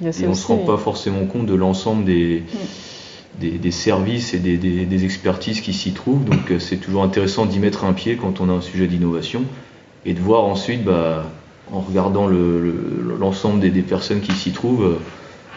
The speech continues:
Speaker 2: d'y voir finalement tout le potentiel pour, euh, pour d'autres sujets, des fois qu'on n'imagine pas forcément.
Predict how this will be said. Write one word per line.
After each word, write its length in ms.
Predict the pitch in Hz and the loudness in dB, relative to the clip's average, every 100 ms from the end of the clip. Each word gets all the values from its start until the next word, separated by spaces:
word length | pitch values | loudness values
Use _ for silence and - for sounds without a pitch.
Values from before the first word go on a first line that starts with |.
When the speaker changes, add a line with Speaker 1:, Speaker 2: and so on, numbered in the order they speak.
| - | -4
Speaker 2:
d'y 60 | 90 | 0
voir 160 | 98 | 0
finalement 320 | - 90 95 | 2 2 2
tout 140 | 104 101 | 2 -2
le 60 | |
potentiel 580 | 95 95 95 92 - 107 | -2 -2 0 0 2 0
pour, 280 | 107 - 85 | 0 -4 -4
euh, 140 | 80 - - - - | -4 -8 -14 -20 -8
pour 140 | 107 98 | -2 2
d'autres 220 | 113 127 | 4 2
sujets, 320 | - 104 101 | 0 0 2
des 100 | 92 | 0
fois 160 | - 95 | -2 0
qu'on 140 | 90 | 2
n'imagine 360 | 87 87 90 92 | 2 2 2 0
pas 120 | 95 | 0
forcément. 400 | 95 92 87 | -4 -4 -6